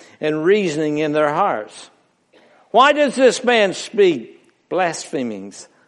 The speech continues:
like this? Who can forgive sin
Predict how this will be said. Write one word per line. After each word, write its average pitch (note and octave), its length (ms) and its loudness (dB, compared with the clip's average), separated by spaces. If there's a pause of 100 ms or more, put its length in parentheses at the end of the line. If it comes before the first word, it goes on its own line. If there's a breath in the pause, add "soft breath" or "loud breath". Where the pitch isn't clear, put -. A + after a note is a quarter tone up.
like B2 360 -6
this? G2 540 -14 (520)
Who E4 260 8
can C4 240 2
forgive G3+ 500 2
sin C4+ 720 2